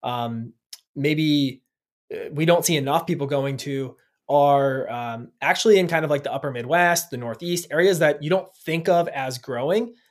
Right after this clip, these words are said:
but because they're not growing, we don't see a lot of new practices opening in those areas. And the practices that we do see in those markets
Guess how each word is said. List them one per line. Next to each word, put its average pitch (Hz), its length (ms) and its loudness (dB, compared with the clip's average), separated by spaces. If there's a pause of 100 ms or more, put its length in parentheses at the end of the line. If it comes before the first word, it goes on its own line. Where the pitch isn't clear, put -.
(100)
but 156 120 0
because 160 340 0
they're 165 100 2
not 135 200 0
growing, 208 340 4
we 147 80 -2
don't 160 180 0
see 165 100 -2
a 147 40 0
lot 139 140 2
of 131 60 -6
new 123 80 -10
practices 175 560 -4
opening 160 320 -2
in 156 60 -6
those 147 200 -4
areas. 143 480 -4 (320)
And 160 300 -2
the 156 80 2
practices 180 540 -2
that 139 120 0
we 123 160 -8 (160)
do 139 220 -2
see 180 280 0
in 175 280 -2
those 180 240 2
markets 185 440 2